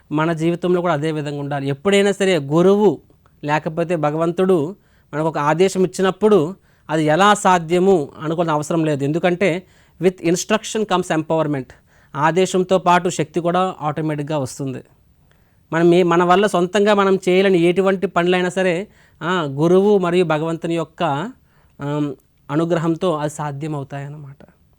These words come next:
So వసుదేవుడు భగవంతుడు చెప్పాడు అంటే భగవంతుడే దారి చూపిస్తాడు, ఆ నమ్మకం ఉంది. మనమైతే ఎలా ఉంటాము? మన కళ్ళెదురుగా మొత్తం దారి కనిపించాలి, అప్పుడే అడుగు ముందుకేస్తాము. ఆ?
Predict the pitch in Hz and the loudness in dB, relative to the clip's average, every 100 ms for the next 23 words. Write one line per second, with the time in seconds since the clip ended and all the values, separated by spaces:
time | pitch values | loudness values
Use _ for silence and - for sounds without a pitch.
0 | _ _ _ - 160 160 185 202 175 165 | _ _ _ -4 -2 0 2 4 4 2
1 | 180 196 190 175 170 202 196 196 180 233 | 4 2 2 0 0 2 4 2 0 -2
2 | 185 160 180 190 214 185 165 170 170 170 | 0 0 2 0 0 0 0 -2 -2 -6
3 | 160 - 151 147 147 156 156 147 139 - | -6 -8 -6 -4 -4 -6 -6 -6 -10 -16
4 | _ _ _ - 151 185 214 214 220 208 | _ _ _ -2 4 6 6 6 6 4
5 | 202 196 202 190 185 170 180 202 196 170 | 4 2 2 0 0 2 4 2 2 0
6 | - 202 170 175 175 170 165 165 143 - | 2 4 4 4 0 -4 -2 0 0 2
7 | 208 196 180 180 170 165 151 - 151 127 | 4 6 6 2 0 0 -4 -4 -6 -8
8 | - _ _ _ _ _ 139 170 | -12 _ _ _ _ _ -10 -10